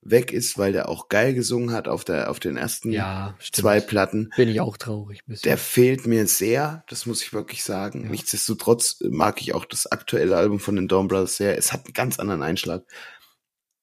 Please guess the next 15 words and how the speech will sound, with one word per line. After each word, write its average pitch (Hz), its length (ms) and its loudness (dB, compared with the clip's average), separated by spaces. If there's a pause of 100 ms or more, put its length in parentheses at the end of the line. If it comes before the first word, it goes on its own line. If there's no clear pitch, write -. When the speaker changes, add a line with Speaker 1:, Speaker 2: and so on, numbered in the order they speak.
(120)
Speaker 1:
Aber 107 180 6
er 69 120 6
fehlt - 360 6
mir 82 120 0
sehr. - 300 -6 (380)
Speaker 2:
Ja. 120 100 -12 (840)
Speaker 1:
Trotzdem 139 480 2
die 127 160 0
bei 110 160 4
mir 117 160 6
Platz 92 320 0
eins. 117 520 0 (600)
Und, - 520 -4 (280)
aber 131 500 4 (340)
mein 90 520 0